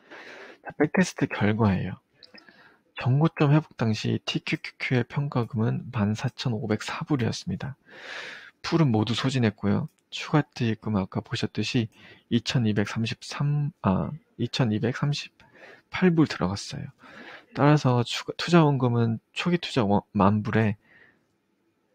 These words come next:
어, 이천 불 더해서 이천이백, 이, 이, 어, 만 이천이백삼십삼, 삼십팔 불이죠. 어, 평가금과 비교해서 수익은 이천이백육십육 불 났습니다.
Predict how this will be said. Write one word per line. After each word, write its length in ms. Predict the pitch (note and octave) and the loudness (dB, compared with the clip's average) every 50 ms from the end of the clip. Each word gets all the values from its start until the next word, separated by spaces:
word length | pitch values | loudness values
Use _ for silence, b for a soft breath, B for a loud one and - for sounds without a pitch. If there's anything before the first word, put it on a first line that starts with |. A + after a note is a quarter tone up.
| _ _ _ _ _ - | _ _ _ _ _ -8
어, 140 | A#2 B2 - - - | -4 -4 -4 -4 -2
이천 380 | - G#2+ A2 - - A#2+ A2+ A2 | -2 -2 -2 0 0 0 0 0
불 140 | A2 G#2+ G#2 | 0 -2 -2
더해서 420 | - - G2 G2+ G2+ - - G2+ | 0 2 2 2 2 0 0 -2
이천이백, 600 | G2 A2 - - - A2 G#2+ G#2+ G#2 A2 - - _ | -2 -2 -2 -2 -2 -2 -2 -2 -2 -2 -4 -4 _
이, 220 | - A#2 B2 A#2 - _ _ _ _ _ _ _ _ - | -12 -12 -12 -12 -14 _ _ _ _ _ _ _ _ -12
이, 80 | - - _ _ _ _ _ _ _ _ - | -12 -12 _ _ _ _ _ _ _ _ -6
어, 120 | - G2+ | -4 -2
만 220 | F#2+ - F#2 G2 A2+ | 0 0 2 2 0
이천이백삼십삼, 960 | A2+ - - - G#2+ G2+ - - - - - - C3 B2+ C3+ - - C#3 - - D3+ - _ _ _ _ _ _ _ _ B B B B B B B - | 0 -2 -4 -4 -4 -4 -4 -4 -6 -6 -4 -4 -4 -4 -4 -6 -6 -6 -6 -6 -10 -14 _ _ _ _ _ _ _ _ B B B B B B B -6
삼십팔 420 | C#3 C3+ B2+ - - - D3 D3+ | -4 -4 -4 -4 -4 -2 0 0
불이죠. 400 | C#3+ C3+ A2+ G2 - G#2 F2+ - - B B B B B B B B B B B B B B B B B B B B B _ _ _ _ _ _ _ - | 2 0 0 0 2 0 0 0 -2 B B B B B B B B B B B B B B B B B B B B B _ _ _ _ _ _ _ -2
어, 200 | - G2 G#2 G#2 | -2 0 0 -2
평가금과 580 | - - E3+ F3 E3+ F3 D#3+ - D#3+ D3 C#3 | 0 2 2 4 6 4 4 4 4 2 2
비교해서 400 | B2 - B2+ A#2 A#2 A2+ - - | 2 2 2 2 2 2 2 0
수익은 460 | A2+ - - - D#3+ C#3+ - C3+ A#2+ G#2+ | -2 -2 2 2 2 4 4 2 0 0
이천이백육십육 1120 | A2 - - - C3 A#2 A2 G#2+ G#2 A2 A2+ A2 - - A2 G#2+ - - A#2 A#2 B2 - | -2 -2 0 0 2 2 2 0 2 0 0 0 -2 -6 -8 -6 -2 -2 -2 -2 -2 -2
불 140 | - B2+ A#2 | -2 0 2
났습니다. 500 | G#2 F#2 G2 - - G2 F#2+ - G#2+ A2+ | 2 2 0 -2 -4 -4 -4 -4 -6 -8